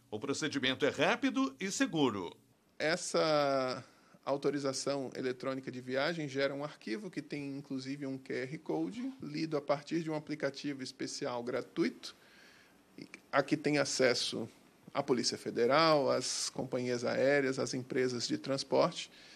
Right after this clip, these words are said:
Speaker 2: e que elas conseguem, lendo o Q R Code, verificar nome, foto, C P F do pai, da mãe, do menor que vai viajar, do acompanhante.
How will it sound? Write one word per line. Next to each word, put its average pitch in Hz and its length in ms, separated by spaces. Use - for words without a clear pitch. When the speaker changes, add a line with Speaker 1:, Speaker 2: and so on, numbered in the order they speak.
Speaker 2:
e 156 140
que 165 140
elas 175 240
conseguem, 160 580
lendo 180 500
o 170 60
Q 175 120
R 160 200
Code, 180 480
verificar 165 640
nome, 175 460
foto, 170 680
C - 200
P 147 160
F 143 420
do 175 140
pai, 170 360
da 123 140
mãe, 160 260
do 131 120
menor 123 320
que 147 100
vai 120 100
viajar, 123 580
do 135 180
acompanhante. 131 840